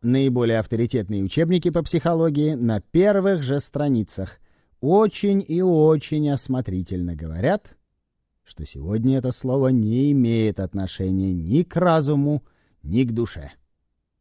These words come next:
Цитирую один из них. «Её следует изучать в рамках её собственной истории,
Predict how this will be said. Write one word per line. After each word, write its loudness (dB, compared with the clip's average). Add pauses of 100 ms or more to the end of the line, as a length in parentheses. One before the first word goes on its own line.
(920)
Цитирую 2
один 0
из -2
них. -6 (400)
«Её 2
следует -2
изучать -2
в -4
рамках -2
её -4
собственной -6
истории, -4